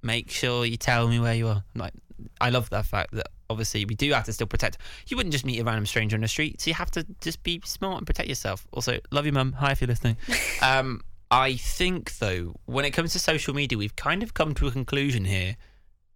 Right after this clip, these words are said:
Speaker 1: and the only real conclusion we can make is that it's a mixed bag when it comes to our community, but it's not going away anytime soon, is it?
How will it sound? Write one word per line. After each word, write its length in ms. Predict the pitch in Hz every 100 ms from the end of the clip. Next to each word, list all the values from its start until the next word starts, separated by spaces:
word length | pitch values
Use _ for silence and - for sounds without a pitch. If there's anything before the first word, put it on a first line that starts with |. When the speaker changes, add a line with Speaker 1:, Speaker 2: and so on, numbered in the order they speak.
| _ -
Speaker 1:
and 120 | 156
the 120 | 170
only 160 | 185 156
real 260 | 156 180
conclusion 560 | 165 147 123 113 104 98
we 120 | 95
can 180 | - 98
make 400 | 85 92 117 - - - _ - -
is 220 | 147 -
that 160 | - 165
it's 460 | 160 - - - - -
a 80 | 190
mixed 340 | 175 - -
bag 380 | 226 277 440 302
when 100 | 156
it 60 | 143
comes 260 | 143 120
to 80 | 123
our 80 | 107
community, 640 | 113 98 98 90 85 87 - - - -
but 240 | - - - -
it's 220 | - -
not 160 | 190 151
going 200 | 120 104
away 260 | 107 117 98
anytime 380 | 95 98 98
soon, 220 | 98 104 127
is 100 | 120
it? 160 | 92